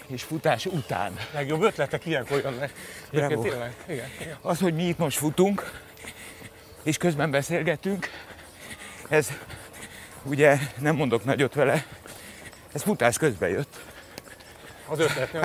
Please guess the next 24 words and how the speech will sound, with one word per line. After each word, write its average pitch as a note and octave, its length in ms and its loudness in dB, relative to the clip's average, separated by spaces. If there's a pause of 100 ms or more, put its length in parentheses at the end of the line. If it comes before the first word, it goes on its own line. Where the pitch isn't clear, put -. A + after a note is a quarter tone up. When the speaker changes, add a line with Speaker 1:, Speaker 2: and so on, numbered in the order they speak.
Speaker 2:
nekem D#3+ 180 8
is, A#2+ 100 -2
Speaker 1:
persze. - 160 6
Speaker 2:
igen, A#2+ 120 0 (160)
igen, C#3 180 -2
igen, C3 200 -4
igen. C3 120 -6
Speaker 1:
Mert F3+ 460 6 (1040)
éreztem, C#3+ 800 6 (960)
hogy G3+ 100 -2
felszabadul. G2 800 0 (960)
Mert D#3+ 140 4
ez D#3+ 100 4
tényleg D#3 300 6
felszabadító. C3 920 4 (120)
Speaker 2:
És C3+ 120 -12
milyen F3+ 180 2
jó F#3 80 2
társaságban C#3+ 640 0
futni, F3+ 280 -4
mennyire E3 240 0
könnyen, F3 300 2
mint F#3 140 -4
egyedül. C3+ 380 -4